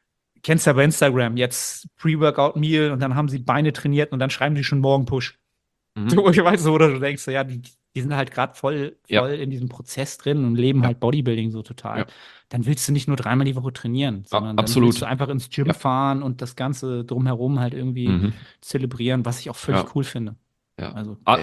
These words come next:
Speaker 2: find,
Speaker 3: absolut.
Speaker 2: find ich auch, find ich auch, ja.
Speaker 3: Absolut.
Speaker 2: Spricht auch nichts gegen, aber, äh, plan das einfach mit ein bisschen Köpfchen, dann passt es ja auch,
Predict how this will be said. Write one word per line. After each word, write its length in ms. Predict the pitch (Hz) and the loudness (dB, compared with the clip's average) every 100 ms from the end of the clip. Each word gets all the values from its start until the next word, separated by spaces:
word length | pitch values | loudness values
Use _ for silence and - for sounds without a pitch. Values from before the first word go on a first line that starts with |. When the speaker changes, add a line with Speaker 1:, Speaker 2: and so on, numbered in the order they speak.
| - | 2
Speaker 2:
find, 200 | - 170 | 2 2
Speaker 3:
absolut. 100 | 139 | 4
Speaker 2:
find 120 | 175 | 4
ich 100 | 139 | 6
auch, 240 | 139 98 - | 4 4 -2
find 180 | - 107 | -4 0
ich 80 | |
auch, 180 | 95 90 | 0 0
ja. 220 | 90 90 - _ | -2 -4 -8 _
Speaker 3:
Absolut. 280 | _ - - | _ -6 2
Speaker 2:
Spricht 260 | 180 208 | 6 8
auch 120 | 190 | 8
nichts 200 | 175 143 | 8 8
gegen, 200 | 170 165 | 6 6
aber, 400 | 135 127 127 110 - - | 6 4 4 2 -10 -10
äh, 100 | 117 | -10
plan 340 | 120 156 196 | 2 6 8
das 160 | 175 - | 6 6
einfach 520 | 98 107 110 113 - _ _ - | 4 4 4 2 -6 _ _ -2
mit 160 | 127 | 2
ein 80 | 120 | 4
bisschen 240 | 113 117 110 | 4 4 4
Köpfchen, 360 | 117 - 131 | 2 4 4
dann 260 | 127 113 - _ - | 6 4 2 _ 0
passt 200 | 175 135 | 2 2
es 120 | - | 0
ja 80 | - | -2
auch, 220 | - | -4